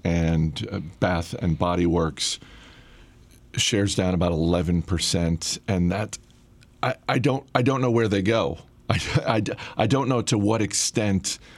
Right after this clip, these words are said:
they can just completely exit malls, although on the surface, if that, if that's not an idea that they're considering strongly, maybe it should be, to the extent, to the extent that they can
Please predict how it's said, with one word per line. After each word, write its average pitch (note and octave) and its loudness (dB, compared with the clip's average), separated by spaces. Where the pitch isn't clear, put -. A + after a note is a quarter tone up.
they G#2 2
can G#2 0
just G2 0
completely G2+ 2
exit G2 0
malls, G2 2
although F#2 2
on G#2 2
the F#2 0
surface, A2 -2
if G#2 -2
that, G#2+ 2
if - -4
that's C3 0
not B2+ 2
an A2 0
idea G#2 2
that F#2 0
they're G2 2
considering G2 0
strongly, G#2+ 0
maybe G#2+ 2
it E2+ 0
should G#2+ 0
be, - -2
to A2 2
the F#2+ 2
extent, G2+ -2
to - 0
the F#2+ 4
extent G2 -2
that F2 -2
they F#2+ 0
can E2+ 0